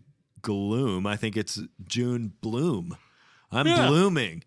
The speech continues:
Speaker 1: Life is good. It's wonderful. It's, uh, it's, it's, uh, it's summertime, right? We gotta,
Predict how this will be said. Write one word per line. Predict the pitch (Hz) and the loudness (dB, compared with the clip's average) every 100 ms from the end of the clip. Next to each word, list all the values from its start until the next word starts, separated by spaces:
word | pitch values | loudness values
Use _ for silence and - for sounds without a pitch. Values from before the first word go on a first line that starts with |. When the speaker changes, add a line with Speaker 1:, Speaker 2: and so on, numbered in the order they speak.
| _ _ | _ _
Speaker 1:
Life | 110 131 170 180 | 0 2 2 0
is | 147 | -4
good. | 127 185 220 135 | 0 2 4 2
It's | 101 - 139 | 0 -2 -2
wonderful. | 175 208 190 - 113 98 | 0 0 -2 0 -2 -2
It's, | 101 - - | -4 -6 -4
uh, | 135 123 123 120 120 | -2 2 2 2 2
it's, | 110 - | -2 -4
it's, | 143 127 - | -4 -4 -4
uh, | 139 135 131 | -4 -2 -2
it's | 156 131 | -2 -2
summertime, | - 208 254 - 135 101 85 | 2 2 4 2 0 -2 -2
right? | 104 120 190 | 2 2 2
We | 156 | 0
gotta, | 208 175 139 | 0 0 0